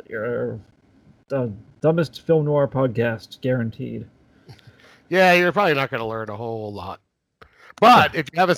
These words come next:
Speaker 2: seen the movie we're gonna talk about, we're gonna spoil the fuck out of it.
Speaker 1: Yeah.
Speaker 2: Which is
Speaker 1: There you
Speaker 2: nice.
Speaker 1: go. Yeah.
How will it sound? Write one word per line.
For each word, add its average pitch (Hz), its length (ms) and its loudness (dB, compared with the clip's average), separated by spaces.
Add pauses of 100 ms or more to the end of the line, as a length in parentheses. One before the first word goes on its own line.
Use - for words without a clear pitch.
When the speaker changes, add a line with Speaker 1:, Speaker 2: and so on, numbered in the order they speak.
Speaker 2:
seen 180 100 -4
the 165 60 2
movie 165 260 2
we're 135 100 -4
gonna 131 200 -4
talk 165 280 -4
about, 110 200 -10
we're 107 80 -12
gonna 110 180 -10
spoil 156 420 -6
the 80 120 -12
fuck - 440 -8
out 85 160 -12
of - 60 -20
it. - 100 -20 (300)
Speaker 1:
Yeah. 262 160 -2 (960)
Speaker 2:
Which - 180 -10
is 269 80 -6
Speaker 1:
There 139 140 -2
you - 0 -
Speaker 2:
nice. 117 100 -2
Speaker 1:
go. 104 200 -2 (340)
Yeah. 240 100 -4